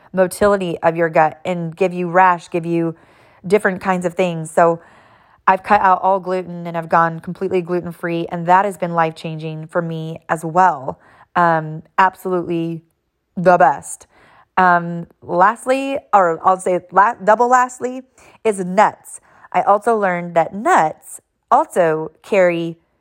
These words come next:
things on their shell or on their nut that keeps insects from eating them as well in the wild.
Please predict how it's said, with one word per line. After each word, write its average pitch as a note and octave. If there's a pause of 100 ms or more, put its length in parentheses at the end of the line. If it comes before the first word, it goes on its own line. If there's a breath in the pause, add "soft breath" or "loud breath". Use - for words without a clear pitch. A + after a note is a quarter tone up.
(340)
things F#3+ (840)
on G3+
their G#3+
shell G3+
or F#3
on F3+
their F#3+
nut E3
that F3
keeps F3+
insects F3
from E3
eating E3
them D#3
as E3
well G#3+
in C3+
the E3+
wild. C3+